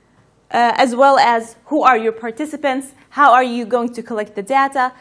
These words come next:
how are you going to study all this, is it in a room, is it outside, and, um,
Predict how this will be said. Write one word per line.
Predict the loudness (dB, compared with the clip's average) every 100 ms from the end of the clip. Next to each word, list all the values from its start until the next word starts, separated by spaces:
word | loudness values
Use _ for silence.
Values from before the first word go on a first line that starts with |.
| _
how | -2 2
are | 2
you | 0 -4
going | 0 0 0
to | -6
study | -10 -6 -4 -2
all | -2 -2
this, | -4 -8 -12
is | -10
it | -10
in | -10 -10
a | -6
room, | -4 -4 -4
is | -8
it | -8
outside, | -8 -8 -2 0 0 -2 -8 _ _ _ -10
and, | -8 -6 -8 -10 -10 -6
um, | -4 -4 -6 -12